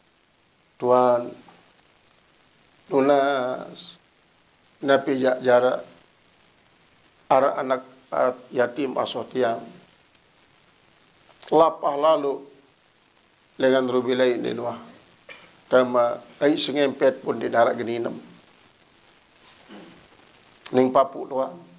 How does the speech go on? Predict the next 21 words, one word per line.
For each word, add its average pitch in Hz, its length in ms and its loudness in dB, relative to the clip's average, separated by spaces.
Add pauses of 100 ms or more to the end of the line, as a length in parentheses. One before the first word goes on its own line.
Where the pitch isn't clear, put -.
(1900)
Eh, 123 80 -4
bare 156 320 4
datang 156 400 -4
papu 160 320 -4
arah 151 160 0
zohor 165 320 -6
au. 170 240 -4 (1700)
Padahal 123 580 0 (380)
ngelemak 143 480 0
nu - 100 -2
sangat 147 320 -4
ke - 80 -6
di - 80 -12
sini - 160 -12
lapah - 400 0
kanak-kanak. - 480 -8 (2250)
Terus - 420 2 (240)
bare 170 320 2
datang 151 320 -2
arah 139 160 -2
zohor. 135 320 -10